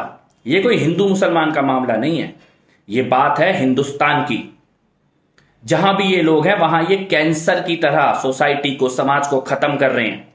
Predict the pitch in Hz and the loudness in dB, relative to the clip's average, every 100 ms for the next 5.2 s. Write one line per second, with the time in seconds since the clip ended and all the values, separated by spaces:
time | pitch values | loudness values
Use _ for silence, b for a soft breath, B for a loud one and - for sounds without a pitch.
0 | _ - B B 135 139 156 160 151 147 | _ -20 B B -2 2 2 2 2 0
1 | 147 135 131 - 139 135 139 135 143 135 | -2 -2 -2 0 -2 0 0 2 2 2
2 | 139 156 151 143 113 - B B 139 160 | 2 2 2 0 0 -6 B B 0 2
3 | 143 147 156 175 170 - - _ _ _ | 2 2 2 2 -2 -10 -18 _ _ _
4 | _ _ _ - 107 135 143 127 117 92 | _ _ _ -8 -2 2 2 2 0 -4
5 | - | -8